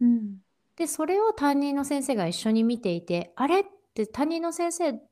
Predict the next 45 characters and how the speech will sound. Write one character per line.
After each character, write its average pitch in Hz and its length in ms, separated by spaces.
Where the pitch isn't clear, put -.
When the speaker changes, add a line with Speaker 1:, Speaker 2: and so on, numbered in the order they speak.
Speaker 2:
に 302 220
し - 140
か 370 160
気 294 160
が 269 140
つ 262 100
け 262 140
な 214 120
い 180 60
こ 175 120
と 165 140
が 156 240
あ 165 60
っ 165 80
て、 156 360
Speaker 1:
う 214 40
ん。 196 600
Speaker 2:
で、 254 60
そ 302 140
れ 339 80
は 349 120
私 302 340
は 285 80
見 226 160
逃 262 260
し - 80
て 269 120
し 262 160
ま 240 180
う - 40
わ 226 80
け、 208 100
や 170 80
っ - 20
ぱ 175 160
り 160 80
知 - 180
ら 214 120
な 214 180
い 185 80
か 147 140
ら、 151 100
普 175 120
段 139 260
を。 143 160